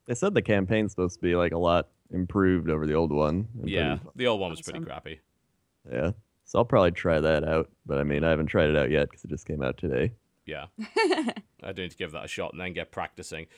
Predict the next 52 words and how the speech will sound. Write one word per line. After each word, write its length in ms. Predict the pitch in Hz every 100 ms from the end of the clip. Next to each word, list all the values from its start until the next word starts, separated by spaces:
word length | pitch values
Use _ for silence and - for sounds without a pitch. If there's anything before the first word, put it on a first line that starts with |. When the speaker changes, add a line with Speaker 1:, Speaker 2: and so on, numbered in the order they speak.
| - -
Speaker 2:
We 140 | 135
are 140 | 147
delaying 460 | 156 135 123 127 123
the 60 | 110
league 220 | 107 104
launch 400 | 107 101 98 -
because 400 | 98 113 98 -
the 280 | 101 92 92
two 280 | - 131
extra 260 | 110 - 113
races 440 | 95 92 101 110
that 100 | 95
we 140 | 104 104
need 180 | 107 -
to 60 |
make 160 | 101 95
sure 140 | 107
everyone 340 | 95 92 95 90
has 440 | 87 87 87 - - - - _
a 160 | 73 87
different 320 | 85 95 95
race 360 | 87 92 - - -
have 140 | 87
been 380 | 92 90 85 80 _
delayed, 260 | 95 95
like, 160 | 95 90
a 40 |
week, 260 | 85 101 123 143
haven't 160 | 139
they? 180 | 160 180 - _ _ _ _ _ _
Speaker 1:
Yeah, 240 | 113 104
they've 100 | 104
been 140 | 107 107
delayed, 320 | 95 92 90
like, 180 | 92 85
a 80 | 92
week. 320 | 90 90 -
They 100 | 123
said 240 | - 165
it'll 180 | 165 147
Speaker 3:
When 60 | 113
are 40 |
Speaker 1:
be 40 | 113
Speaker 3:
we 40 |
Speaker 1:
out, 140 | 107 107
Speaker 3:
starting 220 | 95 240
the 60 | 208
league 20 |
Speaker 1:
like, 240 | 107 104
Speaker 3:
now? 160 | 214 240
Speaker 1:
before 800 | 110 107 - 110 107 107 104 -
October 880 | 92 - - 98 92 92 87 85